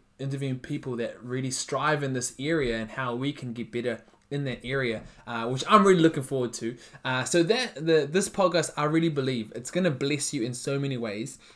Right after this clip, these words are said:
and also help you enjoy life and have it to, like, live life to the fullest.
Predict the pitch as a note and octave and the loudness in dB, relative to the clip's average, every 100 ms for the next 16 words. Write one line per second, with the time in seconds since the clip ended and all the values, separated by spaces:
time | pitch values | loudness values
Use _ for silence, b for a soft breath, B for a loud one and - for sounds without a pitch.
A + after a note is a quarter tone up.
0 | B - D3+ D#3+ - F#3 G3+ G#3+ - F3 | B -2 0 0 -2 -2 0 0 0 -2
1 | F3 F#3+ F#3 D3+ C3 C#3 C#3+ A2+ A#2+ A#2+ | -2 -2 -2 -2 -2 -2 0 0 -2 -4
2 | - A#2 - C3+ D3 D#3+ - - C#3 B2+ | -8 -10 -8 -8 -4 -6 -6 -6 -4 -4
3 | A#2 A#2 - B2+ D#3+ C#3 B2 B2 - B2+ | -6 -10 -4 2 2 0 -6 -6 -10 -14
4 | A2 - A2 A2 - - B | -14 -10 -6 -6 -8 -14 B